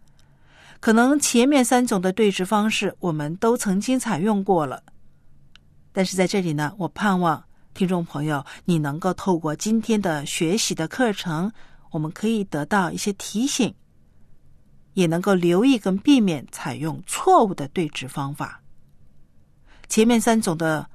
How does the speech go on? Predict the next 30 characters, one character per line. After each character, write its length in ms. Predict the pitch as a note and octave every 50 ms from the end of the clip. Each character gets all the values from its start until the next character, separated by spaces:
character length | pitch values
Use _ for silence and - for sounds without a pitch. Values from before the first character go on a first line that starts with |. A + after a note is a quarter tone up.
| - - - - _ - - - _
对 180 | - - A3+ G3
峙 200 | - - D3+ D#3
方 220 | - - G3 G3 G3
法 180 | F#3+ D3+ -
是 180 | D3+ - - C#3+
错 380 | - - - - A3+ G#3+ F#3+ E3+
误 200 | C#3+ C#3 C#3 C3
的， 240 | - - - - - _ _ - - _ - - - _ _ - - - -
求 180 | - - C#4 D#4
主 140 | - C4
帮 240 | G3 A#3+ A3+ A#3 A#3+
助 120 | - C4+ A#3
我 140 | G3+ F3+
们 260 | D3+ C#3+ C#3+ C#3 D3+ - - - - -
在 160 | - G#3+ G3
遇 160 | - B3+ B3+
到 160 | G3+ G#3+ G3+
问 180 | G#3 C#4+ D4+ C4
题 160 | - - F3+
的 120 | - E3
时 180 | E3 - - D3+
候， 300 | D#3 - F3 D#3+ D3+ - - - - - -
能 180 | F3 E3 E3+
够 140 | F#3 G#3+ G#3
有 200 | G3+ G3+ F3+ E3
智 300 | - - - - F4 D#4
慧 240 | B3+ - A3+ F3 -
跟 220 | - - F#3+ F3+
勇 260 | F3+ F3 D#3 B2+ C#3 C#3+
气， 320 | - - - F3 D3